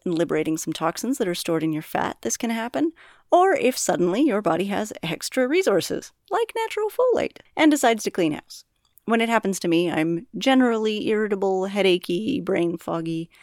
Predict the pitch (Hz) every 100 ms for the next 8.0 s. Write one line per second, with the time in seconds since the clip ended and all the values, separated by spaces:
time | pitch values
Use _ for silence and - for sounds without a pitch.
0 | - _ 180 170 165 156 - 180 160 143
1 | 147 - - - - - - - _ _
2 | _ _ _ _ - 226 208 247 - 208
3 | 139 - - - - - - - - 311
4 | 359 370 403 370 262 262 - - 294 294
5 | - - - - _ - 143 190 - 202
6 | 220 233 240 226 208 202 - 190 185 -
7 | 220 - 196 185 180 180 185 190 185 -